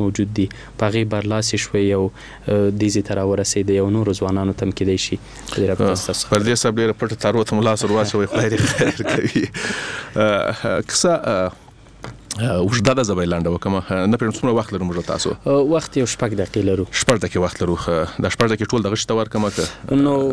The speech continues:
Speaker 1: م-،
Speaker 2: نور څه
Speaker 1: کیدای
Speaker 2: موضوع؟
Speaker 1: شي چې، اه، په همدې رابطه وکړو، که کوم بله پوښتنه مشخص وه، او تاسو نه مطرح
Speaker 2: ښه.
Speaker 1: کړو.
Speaker 2: اه، اه، اه، ز-
Speaker 1: اه، بخښنه غواړم، زه، اه، مخکې دې نه چې تاسو ځواب ورکړئ،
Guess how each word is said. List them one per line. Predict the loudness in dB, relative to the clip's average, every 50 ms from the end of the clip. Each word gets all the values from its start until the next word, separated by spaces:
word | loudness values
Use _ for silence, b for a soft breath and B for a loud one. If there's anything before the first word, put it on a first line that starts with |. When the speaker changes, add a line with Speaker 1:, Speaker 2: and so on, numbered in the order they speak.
| 0 0
Speaker 1:
م-، | 2 4 4 4
Speaker 2:
نور | 4 4 2
څه | 2 2
Speaker 1:
کیدای | 2 2 2 4
Speaker 2:
موضوع؟ | 2
Speaker 1:
شي | 2 2 0 0
چې، | 2 2 2 2 2 4
اه، | 4 4 4 4 2
په | 2 2 2
همدې | 4 4 4
رابطه | 2 2 0 0 2 2
وکړو، | 2 2 0
که | -2 -2
کوم | 0 0 2
بله | 2 2 0
پوښتنه | -2 -4 -4 -2 0 2
مشخص | 2 2 2 0 0 -2 -4 -4 -4 -2 0 0
وه، | 0
او | 2 2 2 2 2 0 0
تاسو | -2 -4 -4 -4 -2 -2 0 0
نه | 2 2
مطرح | 0 0 0 -2 -2
Speaker 2:
ښه. | 0 0
Speaker 1:
کړو. | 2 2
Speaker 2:
اه، | 0 0 B B B B B B B B 2
اه، | 4 4 4 4 2 2 2 0 0 0 B B B B B -2
اه، | 2 2 4 4 2 2
ز- | 0 -2 -4 -4 -6 -8 -12 -14 -8 -2 2
Speaker 1:
اه، | 2 4 4
بخښنه | 4 2 0 2 2 2 4
غواړم، | 4 4 4 4 2 2
زه، | 2 2 2
اه، | 2 4 4 4
مخکې | 4 4 2 2 2 2
دې | 4 4
نه | 2 0
چې | 0 -2
تاسو | -2 0 2 2 0
ځواب | 2 2 2 2 2 0
ورکړئ، | 0 0 0 -2